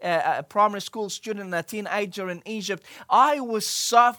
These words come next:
fired up about soccer. You know, you get these dreams that one day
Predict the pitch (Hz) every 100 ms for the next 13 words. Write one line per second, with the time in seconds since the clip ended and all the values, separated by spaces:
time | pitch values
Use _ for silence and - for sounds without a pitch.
0 | - 226 226 208 170 202 190 - 185 170
1 | 180 - - 202 180 - 160 175 202 208
2 | 202 202 185 233 175 196 175 131 113 165
3 | 208 208 185 151 160 185 156 165 226 226
4 | 214 180 175 165 156